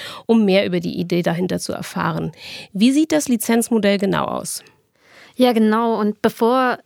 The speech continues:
Speaker 2: ich zu dem besagten Lizenzmodell komme, lass uns noch mal ganz kurz auf das Problem des Upload-Filters zu sprechen kommen.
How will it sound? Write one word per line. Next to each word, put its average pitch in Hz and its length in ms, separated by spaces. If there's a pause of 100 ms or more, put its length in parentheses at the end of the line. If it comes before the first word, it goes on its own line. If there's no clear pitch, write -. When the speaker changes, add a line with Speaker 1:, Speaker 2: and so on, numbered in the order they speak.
Speaker 2:
ich 233 240
zu - 140
dem 220 140
besagten 208 380
Lizenzmodell 214 640
komme, 226 300
lass 214 160
uns 254 180
noch 247 100
mal 233 140
ganz 226 300
kurz - 260
auf 226 80
das 233 140
Problem 233 360
des 214 140
Upload-Filters 214 800
zu 220 80
sprechen 208 380
kommen. 214 280